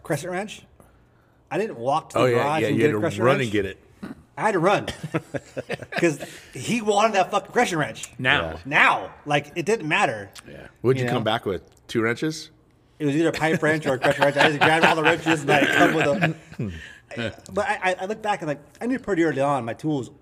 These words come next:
Speaker 1: 'cause my dad forced me to do that, you know? So maybe things are different in that regard.
Speaker 4: Right, but it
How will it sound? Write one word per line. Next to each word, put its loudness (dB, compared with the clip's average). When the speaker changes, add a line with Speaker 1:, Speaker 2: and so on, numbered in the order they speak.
Speaker 1:
'cause -10
my -6
dad -6
forced -8
me -10
to -12
do -6
that, -10
you -16
know? -14
So -14
maybe -6
things -4
are -12
different -8
in -14
that -8
regard. -6
Speaker 4:
Right, -6
but -2
it -12